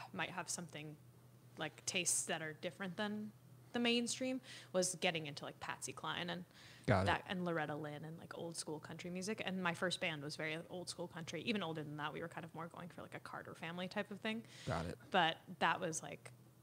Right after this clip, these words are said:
Speaker 1: the thing that showed me that maybe I was gonna be into making music and doing something different than, like, all my friends. 'Cause my friends in high school, I mean, I liked to go to, like, whatever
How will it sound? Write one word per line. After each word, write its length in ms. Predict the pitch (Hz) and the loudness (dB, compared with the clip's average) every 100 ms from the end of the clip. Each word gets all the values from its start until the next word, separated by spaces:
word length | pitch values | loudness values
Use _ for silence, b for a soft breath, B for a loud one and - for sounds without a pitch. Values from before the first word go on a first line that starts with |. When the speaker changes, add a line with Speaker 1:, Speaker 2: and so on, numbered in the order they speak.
| - - - - - - - - - - - | -20 -20 -20 -20 -20 -20 -20 -20 -20 -20 -10
Speaker 1:
the 100 | - | -4
thing 260 | 185 175 160 | -4 -4 -6
that 160 | 151 165 - - - - - - | -8 -10 -18 -20 -20 -20 -8 2
showed 340 | - 185 165 | 6 6 4
me 140 | 165 156 | -2 -2
that 240 | 156 - - | -2 -4 -8
maybe 340 | 190 180 165 160 | -4 -2 0 -2
I 60 | |
was 120 | 156 165 | -2 -2
gonna 140 | 165 | -4
be 140 | 165 | -4
into 200 | 165 170 | -6 -4
making 360 | 170 165 - 165 | -4 -4 -6 -6
music 320 | 165 160 160 | -4 -4 -6
and 220 | 165 156 - - | -8 -10 -12 -8
doing 260 | 160 151 | -6 -6
something 260 | 160 160 160 | -8 -8 -6
different 300 | 147 - 160 | -8 -8 -10
than, 120 | 151 | -8
like, 160 | 147 - | -6 -6
all 80 | |
my 120 | 170 175 | -4 -6
friends. 220 | - 151 | -6 -6
'Cause 140 | - | -2
my 100 | 190 | 2
friends 240 | - 220 175 | 8 8 6
in 60 | |
high 120 | 170 | -2
school, 240 | 165 165 165 | -4 -2 -2
I 60 | 185 | -2
mean, 240 | 185 175 - - - | -2 -4 -8 -20 2
I 120 | 220 | 4
liked 220 | 208 190 | 6 4
to 80 | - | 2
go 120 | 175 160 | 2 2
to, 80 | |
like, 300 | 160 151 - - - - - - - - - | 2 0 -4 -18 -20 -20 -20 -20 -20 -20 -4
whatever 380 | 180 147 156 | 0 0 -2